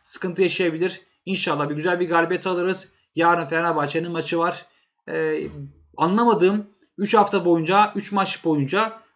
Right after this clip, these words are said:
Fenerbahçe bizden sonra oynayacak. Ama Beşiktaş, Galatasaray aynı anda,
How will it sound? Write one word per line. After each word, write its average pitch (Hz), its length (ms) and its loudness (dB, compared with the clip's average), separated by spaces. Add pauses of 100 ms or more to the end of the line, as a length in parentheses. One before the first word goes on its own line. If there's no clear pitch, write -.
Fenerbahçe 190 800 4
bizden 175 320 2
sonra 175 300 0
oynayacak. 139 480 0 (240)
Ama 147 240 -6
Beşiktaş, 185 420 2
Galatasaray 180 800 -2 (260)
aynı 190 340 2
anda, 196 540 0